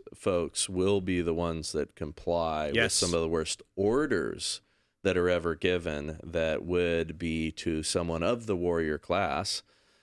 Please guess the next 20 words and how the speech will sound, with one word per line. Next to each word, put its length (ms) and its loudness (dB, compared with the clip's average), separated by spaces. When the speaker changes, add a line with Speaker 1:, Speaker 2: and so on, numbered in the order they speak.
Speaker 1:
or 300 2
someone 400 0
who 240 2
has 380 0
been 280 -2
through 600 0
the 160 -2
thick 320 -4
of 160 -2
it 420 0
or, 340 0
you 140 -4
know, 120 -4
has 360 -2
responsibility 800 -2
and 100 -6
maturity 720 0
and 80 -2
all 160 -2
Speaker 2:
Right. 440 0